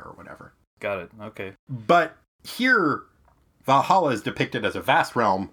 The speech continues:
Speaker 1: where there's a whole war going on, and it's supposed to just be a mead hall, so it's like,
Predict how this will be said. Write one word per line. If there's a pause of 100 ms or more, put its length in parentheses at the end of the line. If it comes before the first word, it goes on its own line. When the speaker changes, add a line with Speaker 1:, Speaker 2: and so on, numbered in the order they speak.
(100)
Speaker 1:
where
there's
a
whole (400)
war
going
on, (680)
and (600)
it's
supposed
to
just
be
a
mead
hall,
so
it's
like,